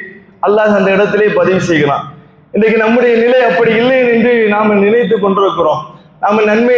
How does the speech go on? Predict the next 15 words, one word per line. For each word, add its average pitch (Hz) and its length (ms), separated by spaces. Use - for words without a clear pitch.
ஏற்பட்டால் 226 480
அல்ஹம்துலில்லாஹ்னு 214 580
சொல்றோம், 190 400
துன்பம் 269 400
ஏற்பட்டால் 254 560
அதற்கும் 254 380
நாம் 247 180
என்ன 240 160
செய்யறோம்? 240 280
இறைவன் 254 380
மீது 240 180
பொறுப்பு 240 400
சாட்டுகிறோம், 220 540
மாற்று 233 280
கருத்து 226 260